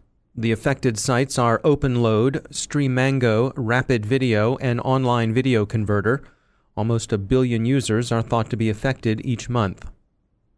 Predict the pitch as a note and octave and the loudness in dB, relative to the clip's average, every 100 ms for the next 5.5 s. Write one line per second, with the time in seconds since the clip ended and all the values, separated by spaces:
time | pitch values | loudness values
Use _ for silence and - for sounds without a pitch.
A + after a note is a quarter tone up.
0 | _ _ _ _ _ _ _ _ E3+ F3+ | _ _ _ _ _ _ _ _ -2 0
1 | F3 - - G#3 F#3 - F3 A#2+ - B2+ | 0 -2 0 2 2 2 2 2 0 -2
2 | A2 G#2 - C#3 A#2+ - C3+ - - B2+ | 0 0 0 0 0 0 -2 -2 -2 0
3 | A#2 D3 C3+ - A#2 G#2+ A2 A#2 - A2 | 0 -2 -2 -2 -2 0 0 -2 -2 -2
4 | G#2+ G2+ - D3 B2+ - B2+ C3 A2 G#2 | 0 -2 -2 0 0 0 -4 -2 -2 -2
5 | G2+ - A2 G2 A#2+ | -4 -2 -2 0 -2